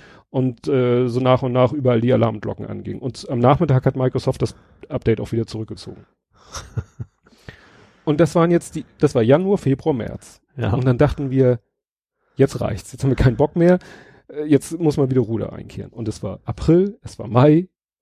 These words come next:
Speaker 1: es war Juni, es war Juli, es war alles gut. Und ich, ich, also ich will nicht sagen, ich schlaf schlecht, aber immer wenn bei uns in der Firma die Rechner dann sagen, „Ach ja, hier, äh, Updates“, ich so, „Ach scheiße, es ist wieder Patch Day.“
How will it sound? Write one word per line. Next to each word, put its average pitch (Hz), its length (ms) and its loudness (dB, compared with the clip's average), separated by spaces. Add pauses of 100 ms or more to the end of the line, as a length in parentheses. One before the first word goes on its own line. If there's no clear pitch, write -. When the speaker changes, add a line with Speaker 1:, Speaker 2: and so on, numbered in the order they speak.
(100)
Speaker 1:
es - 200 -20
war 107 140 -14 (160)
Juni, 175 460 -2
es - 160 -20
war 104 60 -6
Juli, 151 460 0 (240)
es - 140 -20
war - 80 -6
alles 160 260 2
gut. - 360 -6 (560)
Und 135 160 2
ich, 135 180 -2 (380)
ich, - 220 2 (300)
also 117 200 -4
ich 98 60 -4
will 123 60 4
nicht 123 140 2
sagen, 113 200 0
ich - 100 -12
schlaf 147 260 2
schlecht, - 340 -2 (240)
aber 131 360 4
immer 165 180 4
wenn 147 140 2
bei 143 120 4
uns 151 200 -4
in 151 40 -2
der 127 120 2
Firma 175 280 2
die 127 120 -2
Rechner 131 260 0
dann 123 160 -2
sagen, 127 260 0
„Ach 139 120 -6
ja, 170 100 4
hier, 156 400 2
äh, 135 200 -2
Updates“, 139 440 -2
ich - 140 -10
so, 127 180 -8
„Ach 120 120 -10
scheiße, 131 380 -4
es 107 140 -8
ist 123 140 -12
wieder 127 120 -6
Patch - 320 -6
Day.“ - 300 0